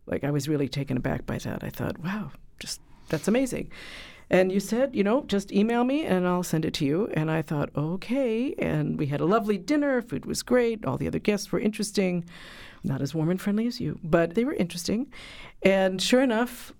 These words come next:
I go home, email you, and you responded right away, sent me that recipe, and I did make it.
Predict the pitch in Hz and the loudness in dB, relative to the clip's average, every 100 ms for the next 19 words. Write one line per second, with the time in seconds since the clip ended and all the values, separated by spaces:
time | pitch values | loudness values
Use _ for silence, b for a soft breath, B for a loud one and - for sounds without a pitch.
0 | - 175 165 175 196 196 190 233 - - | -4 0 2 2 2 2 2 2 0 2
1 | 190 190 180 180 185 202 254 - 165 156 | 2 4 4 4 4 2 0 2 2 4
2 | 151 156 143 139 - 156 156 151 147 143 | 4 2 2 -2 0 2 2 2 2 2
3 | 151 208 247 240 - 190 - 139 131 151 | 2 2 2 0 -2 -2 0 0 0 -2
4 | - - - 190 208 214 214 208 202 202 | -4 -12 0 0 2 0 2 2 2 0
5 | 131 135 151 139 B B B B B B | 0 0 0 -2 B B B B B B
6 | 147 156 151 139 143 139 214 | -4 -2 -2 0 0 0 -2